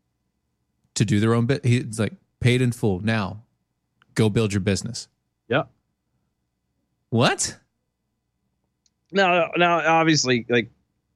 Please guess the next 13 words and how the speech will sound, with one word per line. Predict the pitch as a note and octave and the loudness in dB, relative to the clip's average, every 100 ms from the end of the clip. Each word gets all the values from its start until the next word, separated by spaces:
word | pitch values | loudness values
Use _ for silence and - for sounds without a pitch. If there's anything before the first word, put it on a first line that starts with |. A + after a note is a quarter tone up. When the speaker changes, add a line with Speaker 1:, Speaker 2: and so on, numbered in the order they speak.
| _ _ _ _ _ - | _ _ _ _ _ -2
Speaker 2:
it | C3+ | 0
just, | C#3+ C3+ | 0 0
it | C3+ | 2
doesn't | C#3 C3+ A#2+ | 2 2 2
make | A#2+ A2 | 0 0
sense. | - F2+ E2 | -2 -4 -4
It | G#2 | -2
doesn't, | C3 B2 C3 - - _ _ - _ _ _ _ _ _ _ _ _ _ _ _ C#3+ | 0 2 0 -4 -16 _ _ -20 _ _ _ _ _ _ _ _ _ _ _ _ -4
it's, | C3+ - | -2 0
it's | D#3+ - | 0 -2
painful | - E3 G3+ A3+ E3 D3 A#2+ G2 | -2 2 4 2 2 2 2 -2
to | - C3+ | 0 0
watch. | A#2 G#2+ F3 - F#2+ - - - | 0 0 2 2 0 -2 -4 -6